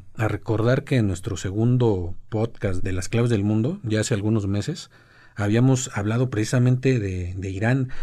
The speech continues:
de los inicios de este conflicto, que tenía que ver, en principio,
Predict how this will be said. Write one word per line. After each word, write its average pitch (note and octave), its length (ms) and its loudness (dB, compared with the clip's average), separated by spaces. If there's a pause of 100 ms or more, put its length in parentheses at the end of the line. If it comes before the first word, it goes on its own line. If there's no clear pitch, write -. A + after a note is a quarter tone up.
(320)
de G2 200 2
los G2+ 240 6
inicios A#2 520 6
de G2 140 2
este - 200 2
conflicto, A#2 720 -2 (680)
que G2+ 160 0
tenía G#2 320 2
que A#2 120 4
ver, A#2 300 4
en G2 160 0
principio, C3+ 640 4